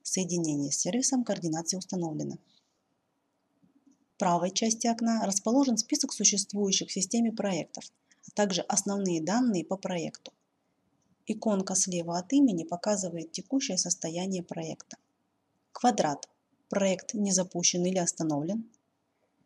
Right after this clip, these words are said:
Треугольник. Проект обрабатывается. Две вертикальные линии. Проект поставлен на паузу. Зелёная галочка. Проект успешно обработан. Белый диагональный крест в красном квадрате.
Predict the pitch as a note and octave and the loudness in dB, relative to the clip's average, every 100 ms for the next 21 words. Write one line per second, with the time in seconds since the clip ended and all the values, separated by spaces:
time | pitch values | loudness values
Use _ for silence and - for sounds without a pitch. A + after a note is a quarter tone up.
0 | _ - C4+ C4+ F#3 F3+ D#3 D3+ - _ | _ 2 6 6 6 4 2 -2 -8 _
1 | - A#3+ C4+ C4+ D#3+ E3 D3+ D3 - E3+ | 0 4 4 2 0 0 0 -2 -2 -4
2 | G3 - A#3+ - _ _ _ _ G3+ C4+ | -2 -2 -2 -8 _ _ _ _ 6 8
3 | B3 - A3 G#3+ G3 F#3+ F#3+ F3+ E3+ D3 | 8 4 2 2 2 2 2 2 2 2
4 | C#3+ _ _ _ _ _ - A3 A#3 - | -2 _ _ _ _ _ 2 4 2 0
5 | - G3 - F#3 E3+ E3 E3 - D3+ D#3 | 2 4 4 2 2 2 0 -2 -2 -4
6 | F3 A#3+ - _ _ _ _ G3+ G#3+ A#3+ | -4 -4 -6 _ _ _ _ 0 2 4
7 | A#3 G#3 F#3+ F3 D#3 D#3 - F#3+ - _ | 4 4 2 2 2 0 -2 -10 -18 _
8 | _ _ _ _ G#3 A#3+ C4+ G#3 - G3+ | _ _ _ _ 2 4 4 -2 -2 0
9 | F#3 F3+ - F#3 F#3 D#3+ D3+ D3+ A3+ B3+ | 2 0 -2 0 -2 -2 -4 -2 -2 -2
10 | - _ _ _ F3+ A3 C4+ A#3 F#3 F#3+ | -8 _ _ _ 0 4 4 4 4 2
11 | F#3 G3 G3+ F#3 F#3 G3 F3+ - - F3+ | 2 0 0 -2 -2 -2 -2 -4 -2 0
12 | - E3+ E3 F3 F3 D#3+ D#3 | 0 -2 0 0 2 0 -2